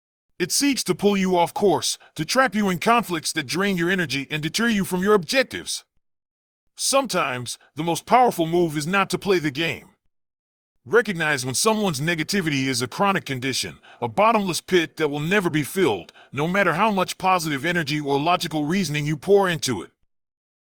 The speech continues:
In these cases, disengagement is not defeat, it's a strategic withdrawal. You're preserving your resources for conflicts where you can make a difference for objectives that matter.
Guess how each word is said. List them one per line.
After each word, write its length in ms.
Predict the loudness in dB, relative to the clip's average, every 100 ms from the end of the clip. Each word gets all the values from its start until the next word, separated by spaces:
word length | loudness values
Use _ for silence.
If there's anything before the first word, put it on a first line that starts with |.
| _
In 120 | -6
these 260 | -2 0 0
cases, 560 | 2 2 2 -4 -6 -8 _ _
disengagement 760 | -2 0 0 0 -2 -2 -4
is 160 | -4 -4
not 260 | 0 -2 -2
defeat, 500 | -4 -2 -2 -4 -20 _
it's 160 | -6 -4
a 60 |
strategic 580 | -4 -4 0 0 0 -2
withdrawal. 640 | -4 -2 2 2 2 -2 _ _ _ _ _ _ _ _ _ -6
You're 160 | -4
preserving 460 | -2 0 0 0 -2
your 120 | -2
resources 540 | 0 0 0 -2 -2
for 140 | -4 -2
conflicts 600 | 0 0 0 -4 -6 -6
where 140 | -2
you 80 | 0
can 140 | 0
make 160 | -2 -2
a 60 | -2
difference 400 | -2 -2 -2 -2
for 180 | 0
objectives 560 | 0 2 0 0 -6 -2
that 160 | -4 -2
matter. 380 | -2 -2 -8